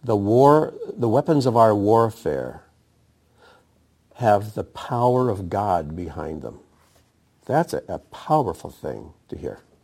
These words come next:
And then he says they're powerful to destroy strongholds. Now, what are these strongholds? They're not physical.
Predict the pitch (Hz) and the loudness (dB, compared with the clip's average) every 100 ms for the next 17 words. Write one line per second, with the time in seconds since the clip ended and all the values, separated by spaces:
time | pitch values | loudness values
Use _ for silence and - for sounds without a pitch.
0 | _ _ _ _ _ _ _ _ _ _ | _ _ _ _ _ _ _ _ _ _
1 | _ _ _ _ _ _ _ _ _ _ | _ _ _ _ _ _ _ _ _ _
2 | _ _ _ _ _ _ _ _ _ _ | _ _ _ _ _ _ _ _ _ _
3 | _ _ _ _ _ 123 127 151 190 170 | _ _ _ _ _ -2 2 4 4 2
4 | - 165 107 92 101 - - 123 107 - | 0 2 2 2 -2 -6 -4 -2 -2 2
5 | 160 180 170 135 123 117 - 127 117 - | 4 4 0 -6 -8 -10 -2 2 2 -2
6 | - 127 113 98 78 67 50 - 104 98 | 0 0 2 -2 -6 -8 -10 -10 -6 0
7 | 131 170 170 156 139 127 - 135 135 127 | 2 2 2 0 -2 -6 -2 0 0 -4
8 | - 62 - 92 117 160 185 156 139 - | -6 -8 -8 -6 -6 -2 0 0 -2 -8